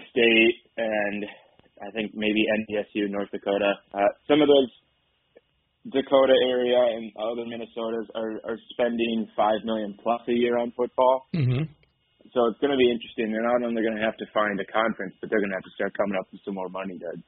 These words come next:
Speaker 1: stay competitive.
Speaker 2: Right, 'cause when
Speaker 1: 'Cause they're good, but, I mean, these schools still attract a higher level of talent than U S T does at this point.
Speaker 2: Well, and the expenses of, you know, they used to have to get a couple of buses and run up to Saint John's. Now it's,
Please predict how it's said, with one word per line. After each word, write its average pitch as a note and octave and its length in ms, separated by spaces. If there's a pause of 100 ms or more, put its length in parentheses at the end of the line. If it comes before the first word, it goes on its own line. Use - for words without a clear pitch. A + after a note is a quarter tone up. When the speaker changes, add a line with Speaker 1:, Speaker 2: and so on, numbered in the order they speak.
(140)
Speaker 1:
stay F#2 160
competitive. F2+ 560 (320)
Speaker 2:
Right, B2 160
'cause C3 240
when C3+ 80
Speaker 1:
'Cause C#3 160
they're B2 160
good, C3+ 360
but, G#2 160 (440)
I - 80
mean, G2+ 260
these B2 300
schools C#3 320
still C3+ 200 (120)
attract A#2 280
a G#2+ 60
higher A2+ 300
level G2+ 320
of G2+ 100
talent F#2+ 380
than F2+ 160 (720)
U G2 80
S - 160
T G2 160
does F2 260
at - 80
this F2 220
point. - 180 (540)
Speaker 2:
Well, F#3+ 240
and E3 100
the D#3 80
expenses E3+ 720
of, C3+ 200
you D#3+ 120
know, C#3+ 80
they B2+ 100
used D#3 260
to D3+ 100
have C#3+ 100
to D3 100
get C3 140
a C3+ 100
couple D3 240
of B2 120
buses D3 360
and A#2 140
run C3 160
up C3 80
to A#2+ 80 (100)
Saint A#2+ 240
John's. B2+ 500
Now C#3 300
it's, A#2 160